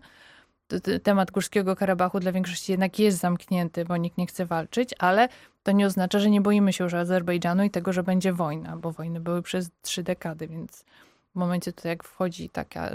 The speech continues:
wystarczy zrobić, e, g-, filmik ze sztuczną inteligencją na temat Azerbejdżanu i właściwie nie musisz niczego więcej dokładać, bo wszystkim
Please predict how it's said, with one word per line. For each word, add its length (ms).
wystarczy 760
zrobić, 520
e, 220
g-, 320
filmik 380
ze 160
sztuczną 360
inteligencją 560
na 100
temat 240
Azerbejdżanu 560
i 40
właściwie 320
nie 80
musisz 300
niczego 320
więcej 460
dokładać, 580
bo 220
wszystkim 520